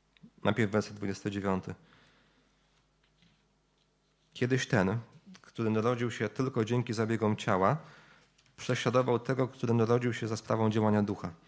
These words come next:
Teraz mamy do czynienia z czymś podobnym. I, i to jest nawiązanie do historii z dwudziestego pierwszego rozdziału Księgi Rodzaju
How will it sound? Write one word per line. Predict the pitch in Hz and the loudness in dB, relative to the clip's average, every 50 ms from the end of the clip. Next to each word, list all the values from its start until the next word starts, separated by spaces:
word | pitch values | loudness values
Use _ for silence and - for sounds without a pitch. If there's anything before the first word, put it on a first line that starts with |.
| - _ _ _ _ _ _ _ _ _ _ _ _ _ _ _ _ _ _ _ | -20 _ _ _ _ _ _ _ _ _ _ _ _ _ _ _ _ _ _ _
Teraz | - - 117 123 131 123 - | -4 -2 0 0 0 0 0
mamy | 127 117 | 0 0
do | 113 113 | 0 -2
czynienia | - - 113 110 107 107 104 | -2 0 0 2 2 2 0
z | 101 | -2
czymś | - 107 107 - | -4 -8 -10 -8
podobnym. | - 107 98 101 92 90 95 90 90 90 - - - - - - - - - - - - - - - _ _ - _ _ _ _ _ _ _ _ _ _ _ _ _ _ _ _ _ _ - - - - _ _ _ _ _ _ _ - - _ - | -6 -4 0 0 0 0 -2 -4 -4 -6 -10 -16 -20 -20 -20 -20 -20 -20 -20 -20 -20 -20 -20 -20 -20 _ _ -20 _ _ _ _ _ _ _ _ _ _ _ _ _ _ _ _ _ _ -20 -20 -20 -20 _ _ _ _ _ _ _ -20 -20 _ -18
I, | - - - | -16 -14 -2
i | - | 4
to | - 135 | 6 8
jest | 156 160 160 160 | 8 8 6 6
nawiązanie | 156 139 139 135 127 143 143 143 139 | 4 4 4 4 4 4 4 4 4
do | 131 135 | 2 2
historii | - - 117 - - - 131 127 131 131 117 | 0 -2 -4 -2 0 2 4 4 4 4 2
z | 107 | 2
dwudziestego | 113 113 110 113 110 - 123 120 123 | 2 2 2 2 2 2 0 0 0
pierwszego | 117 120 110 - - 120 110 120 | 0 -2 -4 -2 -2 -4 -2 -2
rozdziału | 107 104 101 95 113 107 110 110 | -2 -2 0 2 2 2 2 0
Księgi | 104 - 113 107 101 107 | -2 -4 -6 -4 -4 -4
Rodzaju | 101 101 98 107 92 92 92 98 113 | -4 -4 -2 0 0 0 0 -2 -4